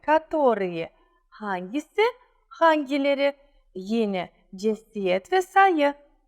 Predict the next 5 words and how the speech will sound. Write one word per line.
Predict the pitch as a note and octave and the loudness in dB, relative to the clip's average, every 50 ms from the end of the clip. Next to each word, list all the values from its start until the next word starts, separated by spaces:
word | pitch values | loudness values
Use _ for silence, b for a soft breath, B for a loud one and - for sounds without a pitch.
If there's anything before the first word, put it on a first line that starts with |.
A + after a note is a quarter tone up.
| _ _ _ _ _ _ _ _ _ _ _ _ | _ _ _ _ _ _ _ _ _ _ _ _
Сколько, | - A3 A3+ C#4+ E4 E4+ D#4+ - - - F#3+ E3 - _ _ _ _ _ _ _ _ _ - | -8 -4 0 2 2 0 0 -4 -2 -2 -2 -2 -2 _ _ _ _ _ _ _ _ _ -16
kaç, | - A3+ G#3+ F#3 F3+ D4+ A4 - _ - _ _ _ _ _ - | -8 -6 -4 0 2 2 0 0 _ -20 _ _ _ _ _ -6
veya | G3+ B3 D4 F#4+ A4+ | -4 -2 -2 0 0
ne | G#4 F4+ D#4+ | 2 0 0
kadar? | D4+ - D4+ D4 B3+ B3+ C4+ C4+ C4+ | 0 0 0 0 2 4 2 2 2